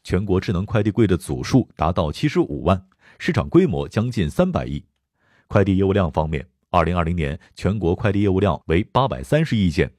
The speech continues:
而在今年一月十四号，国家邮政局称，二零二一年城市智能快递箱投递率达到百分之十以上。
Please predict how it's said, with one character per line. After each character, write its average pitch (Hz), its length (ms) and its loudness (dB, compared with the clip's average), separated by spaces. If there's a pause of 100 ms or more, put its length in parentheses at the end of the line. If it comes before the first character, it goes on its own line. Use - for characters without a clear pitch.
(400)
而 139 120 0
在 151 140 2
今 165 100 -2
年 120 260 2
一 143 120 -4
月 139 160 2
十 - 180 -4
四 135 160 0
号， 87 200 -4 (120)
国 95 160 2
家 113 240 0
邮 92 160 2
政 104 140 0
局 76 120 -2
称， 90 240 -2 (140)
二 87 160 2
零 80 100 2
二 85 160 2
一 87 80 0
年 80 280 -2
城 87 240 -4
市 92 160 -2
智 120 140 -2
能 87 120 0
快 98 160 -2
递 87 80 0
箱 101 240 -2
投 92 220 -2
递 127 140 0
率 131 200 0 (180)
达 - 160 0
到 82 200 -2
百 62 180 -8
分 101 140 -8
之 117 80 -4
十 113 240 -2
以 117 120 -2
上。 95 280 -4